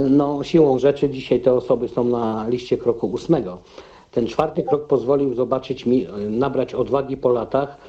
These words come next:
no, mając dopiero pięćdziesiąt kilka lat, tak? To mi zajęło tyle czasu tak naprawdę, bo spisanie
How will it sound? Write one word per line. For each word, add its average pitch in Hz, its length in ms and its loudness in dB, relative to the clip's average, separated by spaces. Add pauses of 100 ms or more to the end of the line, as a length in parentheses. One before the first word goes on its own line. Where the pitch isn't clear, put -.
(160)
no, 131 80 0
mając 123 340 2
dopiero 123 320 2
pięćdziesiąt 117 500 -2
kilka 123 300 2
lat, 147 300 -4
tak? 117 240 -4
To 117 120 -2
mi 113 140 2
zajęło 120 320 4
tyle 160 260 2
czasu 120 300 -6
tak 92 220 -10
naprawdę, 101 440 -2
bo 110 240 0 (280)
spisanie 165 600 -2